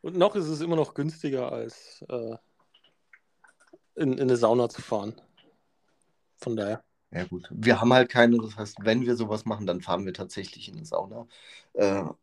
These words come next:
Speaker 2: haben wir jetzt, boah, ist schon wieder einige Wochen her, wo wir das gemacht haben. Sollten wir vielleicht mal wieder machen.
Speaker 1: Bei uns gab's, äh, in, in Mühldorf drüben, äh, Schwimmbad von den, von den Energiewerken, so ein, so ein Hallenbad und unten drin Sauna.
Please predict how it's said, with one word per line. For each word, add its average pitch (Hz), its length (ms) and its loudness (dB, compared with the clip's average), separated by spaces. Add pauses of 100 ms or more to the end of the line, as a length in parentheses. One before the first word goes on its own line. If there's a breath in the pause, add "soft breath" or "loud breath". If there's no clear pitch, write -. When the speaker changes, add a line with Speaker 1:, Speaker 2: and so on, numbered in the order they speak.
(240)
Speaker 2:
haben 98 200 -6
wir 98 80 -10
jetzt, - 400 -10
boah, - 180 -14
ist - 100 -8
schon 82 160 -6
wieder 82 220 -2
einige 92 320 -4
Wochen 95 220 -4
her, 98 220 2
wo 90 120 0
wir 90 60 2
das 95 160 -4
gemacht - 280 -4
haben. 123 280 -10
Sollten 151 320 4
wir 120 60 -2
vielleicht 110 280 2
mal 92 140 0
wieder 90 180 0
machen. - 380 -8 (840 loud breath)
Speaker 1:
Bei 143 80 6
uns 165 220 2
gab's, - 380 0
äh, 151 320 4
in, 139 240 0
in 139 160 2
Mühldorf 247 300 2
drüben, 123 560 -4
äh, 127 260 0
Schwimmbad 202 720 -2 (220)
von 139 180 -2
den, 127 260 0
von 123 120 -2
den 123 100 2
Energiewerken, 127 680 0
so 120 140 -2
ein, 113 100 -2
so 117 100 0
ein 120 80 0
Hallenbad 175 520 4 (420 loud breath)
und 143 220 0
unten 190 260 2
drin 147 200 -2
Sauna. 139 420 2